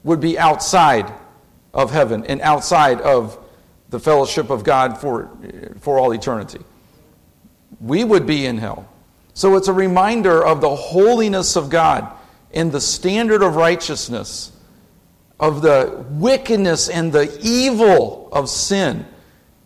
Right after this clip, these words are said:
and how we need to get back to that because we gloss over. We have lots of areas in our culture and even in our own personal lives sometimes that we just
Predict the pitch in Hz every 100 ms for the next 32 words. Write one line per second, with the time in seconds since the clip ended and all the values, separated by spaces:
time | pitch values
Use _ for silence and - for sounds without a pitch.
0 | _ 131 175 160 156 247 262 233 214 175
1 | 170 139 180 214 160 160 180 202 - 131
2 | 123 117 - 143 160 143 143 180 185 185
3 | 175 175 - 185 160 127 139 196 180 131
4 | 135 160 185 - - - - - - 151
5 | 143 156 160 147 113 104 - - - _
6 | - 120 107 170 180 175 180 170 - 131
7 | 147 151 143 139 127 139 135 165 139 147
8 | 131 135 135 117 127 113 120 117 120 107
9 | 123 151 156 147 123